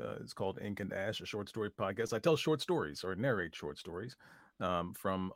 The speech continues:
authors you may have heard of and some that you may not have. I take listener submissions, and, uh, occasionally we'll add in some sound effects, some music, and things like that, just to, uh, add a, a little spice to the game.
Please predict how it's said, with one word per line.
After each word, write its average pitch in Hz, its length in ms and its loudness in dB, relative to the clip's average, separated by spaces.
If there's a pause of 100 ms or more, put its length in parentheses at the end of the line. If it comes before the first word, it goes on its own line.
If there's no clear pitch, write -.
authors 120 380 2
you 104 80 0
may 113 160 6
have 113 120 6
heard 120 200 4
of 131 180 4
and 95 180 2
some 101 360 2
that 107 200 -2
you 101 60 -2
may 104 140 2
not 113 240 2
have. 127 260 4
I 92 160 2
take 104 220 -2
listener 107 340 2
submissions, 131 560 0 (400)
and, 101 320 4
uh, 98 140 2
occasionally 98 540 -2
we'll 95 200 -2
add 98 220 2
in 95 100 -4
some - 140 -8
sound 101 280 2
effects, - 380 -2
some 87 100 -4
music, 85 360 -4
and 82 140 -14
things 87 260 -10
like 76 200 -8
that, 80 240 -4
just - 240 -14
to, 92 260 -6
uh, 82 120 -6
add 90 160 -4
a, 82 40 -6
a 82 440 -14 (100)
little 80 220 -8
spice - 360 -2
to - 100 -14
the - 80 -18
game. 92 300 -2